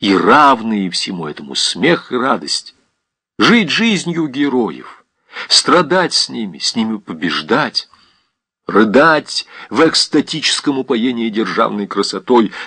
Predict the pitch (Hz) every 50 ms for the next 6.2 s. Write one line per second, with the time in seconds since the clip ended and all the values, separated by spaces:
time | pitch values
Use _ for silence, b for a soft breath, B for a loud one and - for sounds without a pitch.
0 | B B - 139 135 127 123 131 127 135 147 139 117 107 143 196 202 180 - 156
1 | 151 143 139 131 117 104 113 127 110 110 107 107 120 117 101 85 120 123 113 -
2 | - - - - - B B B B B B B 113 98 - - 107 - - 117
3 | 110 101 98 87 85 82 90 120 113 92 - - - 85 73 73 90 104 120 110
4 | 92 82 - - b b b b b b b b b b _ - - 92 82 -
5 | 87 78 78 73 90 147 180 175 160 139 117 123 127 120 113 98 - - - -
6 | 85 71 67